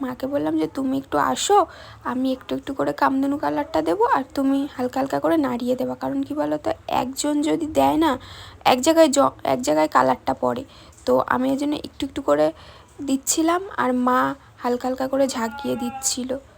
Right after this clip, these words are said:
আমি যদি একা দিতে যেতাম না, এক জায়গায় কালার হয়ে যেত, বিচ্ছিরি লাগতো, ওই জন্য মা ঝাঁকিয়ে দিচ্ছিল আর আমি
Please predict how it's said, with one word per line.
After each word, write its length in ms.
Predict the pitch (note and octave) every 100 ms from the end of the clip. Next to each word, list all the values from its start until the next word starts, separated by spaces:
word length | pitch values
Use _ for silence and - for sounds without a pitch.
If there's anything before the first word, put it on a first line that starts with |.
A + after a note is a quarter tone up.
| - - - - - - - - - - - - - - - - - -
আমি 220 | B3+ C4+ D4
যদি 180 | D#4
একা 340 | D#4 C#4 D4 D#4
দিতে 260 | D#4 D#4+
যেতাম 300 | E4 D#4+ E4+
না, 100 | E4
এক 200 | B3+ B3+
জায়গায় 260 | B3+ C4+ C#4+
কালার 400 | C#4+ B3+ C4+ C4
হয়ে 240 | C4 C4
যেত, 340 | C4 C4+ - C#4+ - - - -
বিচ্ছিরি 500 | C4 D4+ - F4 E4
লাগতো, 520 | C#4 C4 B3 - - D#5+ - - - -
ওই 220 | A2 B3 B3
জন্য 300 | D4 D#4+ F4+
মা 580 | E4 C4 B3 B3 B3 C4 - - - -
ঝাঁকিয়ে 500 | - A#3+ A#3+ - C#4
দিচ্ছিল 500 | C#4+ D4+ - - F#4
আর 300 | G4+ D4 B3+ - - - -
আমি 420 | - A#3+ A#3+ B3